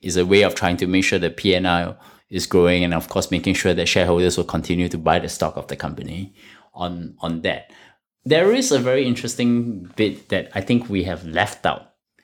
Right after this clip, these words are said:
and that is actually Rakuten's investment in two very big companies in Silicon Valley. One of them is Pinterest. The other one is Lyft.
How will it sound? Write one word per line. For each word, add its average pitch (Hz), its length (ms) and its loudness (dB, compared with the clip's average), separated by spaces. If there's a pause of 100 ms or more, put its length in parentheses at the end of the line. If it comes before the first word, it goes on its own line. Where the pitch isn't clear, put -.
and 95 160 -2
that 139 180 8
is 98 160 0
actually 104 380 2
Rakuten's 110 1040 -2 (360)
investment 104 560 2
in 90 200 -4
two - 320 -4
very 117 300 4
big 104 380 0 (720)
companies 101 440 0
in 80 80 -4
Silicon 87 460 -4
Valley. 78 520 -6 (260)
One 101 160 4
of 95 100 2
them 85 140 0
is 85 140 -6
Pinterest. - 720 0 (340)
The 101 100 2
other 95 140 2
one 90 220 -4
is 82 160 -10
Lyft. - 460 4